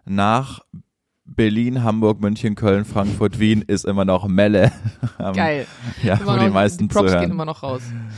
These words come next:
Speaker 1: Ja.
Speaker 2: Jörn, ich erzähl dir jetzt, ich erzähl jetzt die, ich erzähl jetzt die Story, okay?
Speaker 1: Erzähl mal die Story, warum wir so gelacht haben am Montag.
Speaker 2: Also,
Speaker 1: Das war
Speaker 2: wir,
Speaker 1: wirklich
Speaker 2: ich erzähl
Speaker 1: witzig.
Speaker 2: euch jetzt die Story, warum Jörn und ich das erste Mal in unserem Chat auf einmal Emojis benutzt haben.
Speaker 1: Ja.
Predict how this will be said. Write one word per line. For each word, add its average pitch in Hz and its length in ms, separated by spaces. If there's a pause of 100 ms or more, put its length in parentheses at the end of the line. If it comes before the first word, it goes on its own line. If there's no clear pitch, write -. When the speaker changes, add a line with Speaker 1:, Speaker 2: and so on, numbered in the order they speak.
(160)
Speaker 1:
Ja. 92 160
Speaker 2:
Jörn, 240 240
ich 233 100
erzähl 262 320
dir 262 80
jetzt, 233 260
ich - 100
erzähl 247 200
jetzt 220 220
die, 208 240
ich - 140
erzähl 202 220
jetzt 190 100
die 190 60
Story, 156 360
okay? 214 260 (580)
Speaker 1:
Erzähl 127 220
mal 131 80
die 104 60
Story, 82 360
warum 98 180
wir 110 100
so 110 100
gelacht 98 340
haben 80 140
am 80 60
Montag. 82 480
Speaker 2:
Also, 151 320 (420)
Speaker 1:
Das 190 220
war 226 60
Speaker 2:
wir, - 40
Speaker 1:
wirklich - 220
Speaker 2:
ich 233 40
erzähl 262 200
Speaker 1:
witzig. 262 60
Speaker 2:
euch 247 40
jetzt 240 160
die 214 60
Story, 220 320
warum 202 240
Jörn 196 240
und 185 60
ich 202 100
das 180 120
erste 185 300
Mal 180 80
in 170 60
unserem 165 240
Chat 165 240
auf 156 100
einmal 156 240
Emojis 143 360
benutzt - 340
haben. 113 280
Speaker 1:
Ja. 95 200